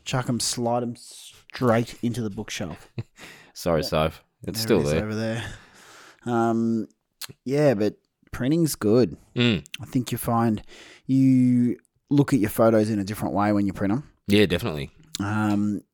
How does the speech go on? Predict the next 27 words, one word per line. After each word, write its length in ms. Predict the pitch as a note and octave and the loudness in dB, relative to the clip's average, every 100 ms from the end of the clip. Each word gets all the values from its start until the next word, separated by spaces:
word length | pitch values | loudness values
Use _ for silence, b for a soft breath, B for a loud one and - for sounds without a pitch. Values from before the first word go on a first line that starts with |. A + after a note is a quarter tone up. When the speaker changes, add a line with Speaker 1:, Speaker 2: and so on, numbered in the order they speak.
| - | -10
Speaker 1:
I 80 | A2 | -10
find 480 | - C3 A#2+ B2 A2 | -8 -6 -4 -4 -6
that 460 | A2 G#2 - - - b b | -6 -6 -8 -12 -14 b b
with, 460 | A2+ A2+ A2 - - | -2 0 0 -2 -6
um, 680 | - G#2+ G#2 G2+ G2+ G2+ G2 - b b b b b _ _ _ - | -2 0 0 0 0 0 -4 -6 b b b b b _ _ _ -4
when 240 | C#3+ E3 | 4 6
you're, 320 | E3+ C#3+ C3+ | 8 8 6
when 160 | G#2 E3+ | 6 4
you're 120 | F#3 | 6
just 340 | D3+ C#3+ - - | 4 2 -4 -6
posting 380 | - C3 - | 0 0 2
on 100 | A#2 A2 | 0 0
Instagram 460 | B2+ - C3 A#2+ | -2 0 0 0
all 80 | A#2 | 0
the 60 | A2+ | -4
time, 320 | C3 A#2 A2+ | -2 -2 -2
it 100 | F#2 | -2
becomes 680 | A#2+ - A#2+ A#2 A2+ F#2+ - B B B B | -8 -6 -2 -2 -2 -4 -10 B B B B
very, 760 | A2+ A#2 A2+ A2+ A2 G#2+ G2+ - _ _ _ - | 0 2 4 4 2 2 -2 -4 _ _ _ -10
y-, 180 | A#2 A#2+ _ _ - | -10 -10 _ _ -8
you 140 | C3+ | -2
don't 200 | C3+ C3+ | 2 2
actually 300 | D3 C#3 B2 | 2 2 -2
see 320 | A2+ - B2 A#2 | -2 0 2 2
as 120 | A2 | 2
many 200 | A2+ A2+ | 0 0
mistakes, 720 | G#2 - - A2+ B3+ - - | -2 -4 -2 -2 -2 -6 -12